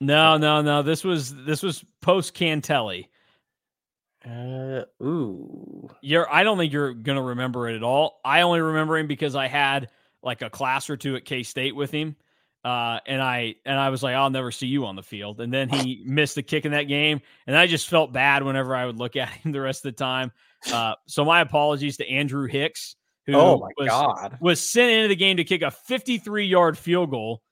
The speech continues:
Speaker 1: that he missed. I mean, that's Bill Snyder putting a guy out there just in a,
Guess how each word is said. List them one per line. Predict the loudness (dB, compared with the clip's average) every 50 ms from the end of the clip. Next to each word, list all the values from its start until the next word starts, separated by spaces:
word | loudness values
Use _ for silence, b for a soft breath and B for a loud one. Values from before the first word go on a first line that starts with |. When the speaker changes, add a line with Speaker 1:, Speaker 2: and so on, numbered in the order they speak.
| _ _ _ -4
Speaker 1:
that | -2 -2 0
he | 0
missed. | 0 0 0 0 0 0 -4 -8 -10 -6
I | -4 -2
mean, | -2 -2 -2 -4 -6 -8 _ _ _ _ _ _ -2
that's | 4 4 4 4 2
Bill | 2 4 6 4 4
Snyder | 2 -2 -2 2 2 4 2 2 0
putting | -2 -4 -4 -2 -2 -2 -4
a | -2
guy | -2 0 0 2 2
out | 0 0 -2 -2
there | -2 -2 -2 -4
just | -6 -8 -6 -4
in | -4 -4 -4
a, | -6 -8 -12 -16